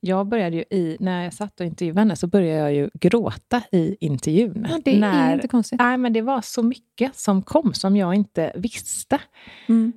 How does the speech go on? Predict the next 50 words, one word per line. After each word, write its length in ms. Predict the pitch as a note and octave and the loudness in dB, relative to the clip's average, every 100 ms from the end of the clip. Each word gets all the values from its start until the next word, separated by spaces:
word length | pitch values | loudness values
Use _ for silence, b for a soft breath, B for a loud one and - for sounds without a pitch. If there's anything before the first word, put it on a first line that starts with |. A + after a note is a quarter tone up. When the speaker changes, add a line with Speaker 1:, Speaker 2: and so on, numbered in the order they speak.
| - | -4
Speaker 1:
Eh, 400 | G#3 G#3+ G3+ G3 | 0 2 2 0
så 120 | G3 | 0
jag 100 | D#3+ | 0
kände 240 | D#4 C#4+ | 0 0
att 100 | F3+ | 2
jag 80 | F#3+ | 2
hade 160 | F3 E3+ | 2 0
svårt, 520 | - G3+ E3+ D3 - | 0 2 2 0 -4
liksom, 220 | D#3 E3+ | -4 -2
jag 100 | G#3 | -2
satt 300 | - G3 - | 0 -4 -2
och 220 | D#3 D#3 - - | -2 -2 -4 -6
tårarna, 680 | G#3 F#3 B2+ B2 C3+ E3 F#3 | -2 0 0 -2 -4 -2 -2
liksom, 520 | F#3+ - - - A3 - - | -6 -10 -10 -8 -8 -8 0
kom, 340 | D#3 C#3+ D3 | 0 0 -6
eh, 500 | - _ - C#3+ C#3+ | -8 _ -4 -2 -2
för 140 | - | -2
det 60 | E3+ | 0
var 180 | E3 D#3 | 0 -2
så 240 | - D#3+ | -2 -4
starkt 600 | - - G3 G#3 C3+ - | -4 -2 0 0 -4 -8
allt 360 | - D#3 C#3+ - | -6 -4 -6 -6
den 160 | D#3 | -4
här 380 | D3 C3+ C3+ G#3 - - | -4 -4 -6 -8 -16 -4
Speaker 2:
Hennes 300 | A3+ G3 F#3 | -2 0 0
Speaker 1:
fina 140 | - A3+ F3 E3+ | 2 2 2 2
Speaker 2:
historia. 120 | E3+ | 4
Speaker 1:
människan 600 | G3 G3+ - - A3+ A3+ | 2 2 -2 0 0 0
har 160 | D#3 F3+ | -2 -2
varit 340 | E3 D#3+ D#3+ | 0 -2 -2
med 300 | F3 D3+ D#3+ | -2 0 0
om. 80 | B3 | 0
Speaker 2:
Mm. 260 | G3+ A3+ B3 b b b b | 2 0 0 b b b b
Speaker 1:
För 80 | - | 0
det 60 | G#3 | 0
är 40 | |
faktiskt 260 | G3+ G#3 G#3+ | 0 -2 0
Speaker 2:
Ja, 40 | |
Speaker 1:
inte 200 | G#3 A3 | 0 2
Speaker 2:
herregud. 280 | E3 A3+ D#3+ | -2 -2 2
Speaker 1:
bara 680 | G3+ G#3 D#3 C3 C3+ - A#3+ - _ _ _ | 4 4 0 -2 0 0 0 -4 _ _ _
cancer 720 | - - - - A2 C3+ - - _ | -6 -6 -6 -6 -4 -4 -8 -18 _
själv, 380 | - F#3 G3+ E3 | -4 0 0 0
utan 280 | - - D#3+ | -2 -4 -2
det 60 | E3 | 0
är 40 | |
ju 60 | D#3+ | -2
så 440 | - - G#3+ D#3 | -4 -2 0 -2
många 360 | D#3+ D#3 C#3+ - | -4 -4 -4 -6
olika, 640 | D3+ D3+ C3+ - D#3 C#3 | -6 -8 -10 -8 -6 -6